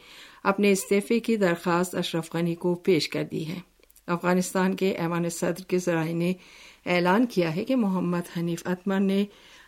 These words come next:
اپنے استعفے کی درخواست کو صدر افغانستان محمد اشرف غنی کو پیش کر دی ہے،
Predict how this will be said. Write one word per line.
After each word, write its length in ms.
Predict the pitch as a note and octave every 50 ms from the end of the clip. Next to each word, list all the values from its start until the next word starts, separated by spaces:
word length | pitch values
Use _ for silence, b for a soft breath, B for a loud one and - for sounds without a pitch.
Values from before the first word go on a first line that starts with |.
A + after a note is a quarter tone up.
| B B -
اپنے 260 | F3+ F#3 - G3 F#3+
استعفے 440 | F#3 - - - F#3 F#3+ - A3+ A3
کی 100 | - A3
درخواست 520 | G#3+ G3 F3+ F3 - F3+ F3 F3 - -
کو 140 | - F#3 F3
صدر 320 | - - F#3 E3+ E3+ F3
افغانستان 800 | F3 E3+ - - F3+ F3+ F3+ E3 - - - F3 F3 F3 G3+ C#4 D#4 - B B B B _ -
محمد 440 | F#3 F#3+ F#3+ G3+ G#3 G#3 G#3+ G#3+ -
اشرف 360 | E3+ E3+ - - F3+ - -
غنی 220 | - F3+ F#3 F#3
کو 160 | F#3 - G3+
پیش 280 | G3 G3 G3 F3+ D#3 -
کر 120 | - -
دی 260 | - F#3 - - F3+ F3
ہے، 100 | -